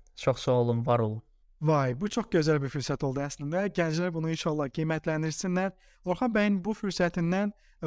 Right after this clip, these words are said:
Speaker 2: bu jestindən yararlanmaq istəyən gənclər mənə yazsınlar. Yazanlar arasında mən özüm seçim eləyəcəm. Demək olar ki, indi mən tarixə baxıram, bu gün ayın altısıdır, ə,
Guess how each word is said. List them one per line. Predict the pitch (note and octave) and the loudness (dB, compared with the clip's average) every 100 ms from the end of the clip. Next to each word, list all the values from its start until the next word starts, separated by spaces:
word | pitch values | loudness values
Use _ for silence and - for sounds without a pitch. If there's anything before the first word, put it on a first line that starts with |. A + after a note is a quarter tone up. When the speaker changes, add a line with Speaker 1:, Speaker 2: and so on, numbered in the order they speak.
| D#3 | -4
Speaker 2:
bu | A3+ | -2
jestindən | F3 D#3 E3+ - - F#3 G#3 G3 | -2 -2 -4 -6 -2 0 2 2
yararlanmaq | E3 D3 D3+ D3+ D#3 - | 2 0 -2 -2 -4 -6
istəyən | E3 C3 C3 | -6 -4 0
gənclər | E3+ E3 E3 F3+ F#3+ _ _ - | 0 0 -2 -4 -4 _ _ -2
mənə | F3 F3+ F3 | 0 2 2
yazsınlar. | D#3+ E3+ - G3 F#3+ F#3 F#3+ | 2 0 -4 -2 0 0 2
Yazanlar | E3+ E3+ E3+ F#3 F3+ | 2 2 0 -2 0
arasında | D#3 D3+ D#3 D#3 E3 _ - _ - | -2 -4 -4 -4 -4 _ -20 _ 0
mən | E3+ D#3+ | 2 4
özüm | D3 D#3+ | 2 -2
seçim | - E3 - E3+ | -2 -2 0 0
eləyəcəm. | D3+ C#3+ C3 D#3+ F3+ | 2 0 0 0 -2
Demək | D#3+ D#3 D#3 | -2 -2 -2
olar | D#3 | -2
ki, | D3+ F#3+ - _ _ F3+ | -2 -4 -4 _ _ -6
indi | F3+ | 0
mən | G3+ F#3+ | 2 2
tarixə | G3 F3+ E3+ F#3+ | 2 2 2 0
baxıram, | F3 G3 G#3 G#3 | 0 2 2 2
bu | F#3 | 2
gün | E3 | 2
ayın | D3+ D3+ F3 F#3+ _ _ _ | 2 2 0 -2 _ _ _
altısıdır, | - D#3 - - F3 D#3+ F3 G#3+ _ _ | 0 0 0 -4 2 4 4 2 _ _
ə, | - | -4